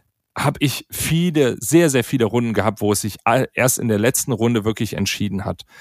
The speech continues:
Es gab auch Runden, da waren Leute schon vorher abgehangen. Ich zähl mich da auch manchmal zu.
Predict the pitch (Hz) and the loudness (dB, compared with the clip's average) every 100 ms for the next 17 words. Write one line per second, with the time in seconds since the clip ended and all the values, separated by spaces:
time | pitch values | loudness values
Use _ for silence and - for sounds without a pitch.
0 | - 135 - 151 165 160 151 151 160 151 | -4 -2 0 2 2 2 0 0 -2 0
1 | 143 120 127 127 120 120 131 135 123 113 | 0 2 2 2 2 2 2 -2 -4 -2
2 | - 123 - - - 156 160 170 - 135 | 0 2 2 -2 0 2 2 0 -4 -6
3 | - - 131 127 113 110 131 131 143 147 | -6 -6 -4 -2 0 2 2 2 -2 -2
4 | 151 151 - 190 | -4 -4 -2 -4